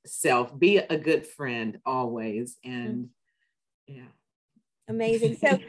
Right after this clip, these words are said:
Speaker 1: <laughs>
Speaker 2: you grew up in Berkeley, California. Tell us how you met, uh, Vice President Harris. I just,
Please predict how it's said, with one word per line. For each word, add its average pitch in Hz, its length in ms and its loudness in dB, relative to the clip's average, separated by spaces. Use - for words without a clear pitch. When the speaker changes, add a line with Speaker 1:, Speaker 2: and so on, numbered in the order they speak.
Speaker 1:
<laughs> - 200 -20
Speaker 2:
you 269 260 -2
grew 349 180 2
up 330 140 6
in 381 180 -4
Berkeley, 220 600 -2
California. 220 680 0
Tell 311 300 4
us 415 260 4
how 277 180 -4
you 269 180 -2
met, 233 440 0
uh, 196 280 -2
Vice 196 200 -2
President 208 380 -4
Harris. 185 320 -4
I 269 140 4
just, 415 240 0